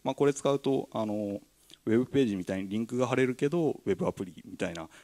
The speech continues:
なんかそういうのが作れたりします。まあ、あとジェイエスライブラリとかフレームワークの普及、まあ、もともとJavaScriptってなんか、あの、マウスになんかキラキラ星がついてくるみたいな、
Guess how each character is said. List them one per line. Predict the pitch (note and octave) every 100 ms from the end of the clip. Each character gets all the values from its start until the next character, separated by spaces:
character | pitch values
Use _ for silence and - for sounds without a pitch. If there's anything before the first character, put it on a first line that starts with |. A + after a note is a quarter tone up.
| -
な | E2
ん |
か | -
そ | A2
う |
い | A2+
う |
の | A2+
が | D#2+
作 | -
れ | F2
た | E2+
り | E2+
し | -
ま | E2 D#2
す。 | - _ - - -
ま | B3
あ、 |
あ |
と | -
ジ | G2
ェ | A2+
イ |
エ |
ス | A#2
ラ | C3+ C#3+
イ |
ブ | C#3
ラ | F2+
リ |
と | F2+
か | D#2+
フ | F#2
レ | G#2
ー |
ム | B2
ワ | A#2
ー |
ク | F2
の |
普 | - -
及、 | - F2 E2+ _ - _
ま | A#2+
あ、 |
も | G#2
と | C#3+
も | D#3+
と | E3
JavaScript | A2+ A2+ D3 - E3+ -
っ | F2+
て | - G2
な | F2+
ん | F#2+
か、 | F2+ D#2+
あ | - F2+
の、 | E2+
マ | F2+ C3
ウ |
ス | -
に | D3+ C#3
な |
ん | C#3+
か | F#2
キ | - C3
ラ |
キ | C3+
ラ | -
星 | - -
が | A2+
つ | -
い | B2+
て | B2
く | -
る | F#2
み | E2+
た | F2+ F2+
い |
な、 | E2+